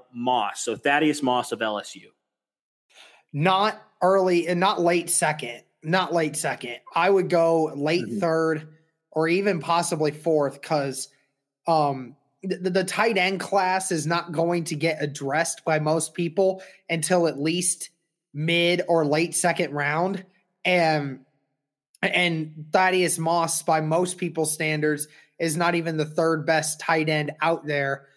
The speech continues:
Speaker 2: So y-, y-, you have to think about the fact that, you know, there's Cole Kmet, there's Brycen Hopkins, and some others out there. I, I don't personally believe that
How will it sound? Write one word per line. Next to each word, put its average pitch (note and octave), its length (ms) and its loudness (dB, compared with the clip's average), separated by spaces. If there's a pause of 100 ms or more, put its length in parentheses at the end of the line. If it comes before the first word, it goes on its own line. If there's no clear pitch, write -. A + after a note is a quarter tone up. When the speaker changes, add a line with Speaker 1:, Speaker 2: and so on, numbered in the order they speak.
(180)
Speaker 2:
So D3 640 0 (260)
y-, - 260 -20 (100)
y-, E3 120 -20
you E3 140 -2
have F#3 300 0
to E3 360 0 (120)
think F#3 200 -2
about E3 300 2
the E3 80 -6
fact D#3+ 380 0
that, D3 240 0 (340)
you F3 100 0
know, E3 100 2
there's D#3 220 2
Cole F#3+ 320 2
Kmet, F3+ 400 0
there's D#3 220 0
Brycen E3+ 440 0
Hopkins, E3 600 -2
and C#3+ 120 -4
some D3+ 160 -4
others D3 440 0
out D#3 260 -2
there. C#3 280 -4 (360)
I, E3+ 520 0
I E3+ 40 2
don't E3 300 0
personally E3 480 -2
believe D3+ 580 0
that D3 380 0